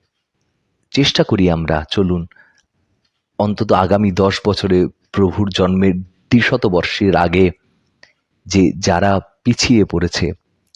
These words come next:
যারা সব হারা, যারা তাদের মনের মধ্যে যে আ-, মানে আশার দোদীপ্য বাতিটিকে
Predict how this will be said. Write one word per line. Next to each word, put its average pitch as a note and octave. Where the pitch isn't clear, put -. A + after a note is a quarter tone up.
যারা -
সব F#2+
হারা, D#2+
যারা F2
তাদের E2+
মনের G#2
মধ্যে F#2+
যে F2+
আ-, E2
মানে F2+
আশার G#2+
দোদীপ্য F#2+
বাতিটিকে F2